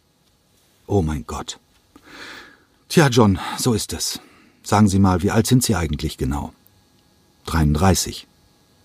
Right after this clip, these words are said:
"Wie bitte?" Höfer konnte es nicht fassen. Crankos Inszenierungen waren über die Landesgrenzen Englands hinaus bekannt geworden.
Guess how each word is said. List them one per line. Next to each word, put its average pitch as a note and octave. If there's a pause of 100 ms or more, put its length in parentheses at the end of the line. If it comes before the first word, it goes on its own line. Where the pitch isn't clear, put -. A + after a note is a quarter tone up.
(220)
"Wie C#2
bitte?" C#3+ (800)
Höfer A#2 (120)
konnte G2
es -
nicht D2+
fassen. - (560)
Crankos A#2+
Inszenierungen A2+
waren F#2
über F2
die F#2+
Landesgrenzen F#2
Englands F#2
hinaus E2+
bekannt G2+
geworden. D2+